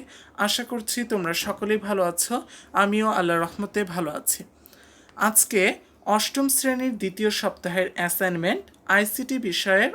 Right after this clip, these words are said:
উত্তরপত্রের একটি নমুনা তোমাদের সামনে উপস্থাপন করব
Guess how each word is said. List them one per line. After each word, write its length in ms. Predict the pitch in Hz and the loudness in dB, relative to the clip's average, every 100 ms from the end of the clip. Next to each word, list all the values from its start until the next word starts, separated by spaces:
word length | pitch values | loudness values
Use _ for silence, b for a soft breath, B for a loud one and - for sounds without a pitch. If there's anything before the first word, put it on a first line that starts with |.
| - | -6
উত্তরপত্রের 720 | 262 - 247 233 226 220 220 214 | -12 -4 -4 -4 -6 -2 -2 -2
একটি 280 | 196 - 185 | -4 -4 -4
নমুনা 380 | 165 156 170 226 - B B | -4 -2 2 2 0 B B
তোমাদের 320 | 202 185 180 - | 2 2 2 0
সামনে 280 | 202 196 202 | -2 -2 -4
উপস্থাপন 480 | 196 208 - 220 226 220 | -4 -6 -4 -4 -4 -6
করব 200 | 226 220 | -6 -2